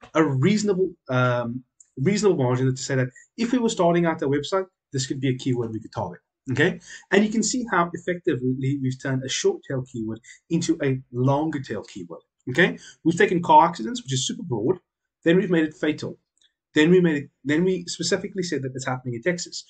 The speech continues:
So we've got geographical data, we've got, um, an incident that is occurring, and we've made a degree to that incident, okay?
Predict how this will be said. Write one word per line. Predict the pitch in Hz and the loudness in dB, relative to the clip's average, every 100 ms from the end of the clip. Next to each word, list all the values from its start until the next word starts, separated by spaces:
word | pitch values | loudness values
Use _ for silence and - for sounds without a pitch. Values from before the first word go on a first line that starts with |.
| _ - | _ -4
So | 170 | -2
we've | 165 | 2
got | 175 131 | 0 -2
geographical | 127 190 220 156 135 135 123 | -4 -2 0 -2 -2 -6 -8
data, | - - - 165 _ _ _ _ - | -8 -10 -12 -14 _ _ _ _ -2
we've | 135 147 131 | 2 2 2
got, | 139 131 131 - | 2 2 0 -4
um, | 117 117 110 120 - 156 | -2 -2 -4 -6 -8 -6
an | - | 0
incident | 180 175 175 147 | 0 0 0 0
that | 117 | -2
is | 110 | -4
occurring, | - 160 113 113 _ _ - | -2 0 0 -6 _ _ -6
and | 139 | -2
we've | 160 170 | 0 0
made | 139 147 | -2 -2
a | 151 | 0
degree | 147 131 131 151 185 175 - - | -2 -2 -2 0 2 0 -4 -8
to | |
that | 123 - | -8 -6
incident, | 123 113 - 90 _ _ - | -6 -8 -12 -16 _ _ -14
okay? | 104 123 170 | -4 -2 -2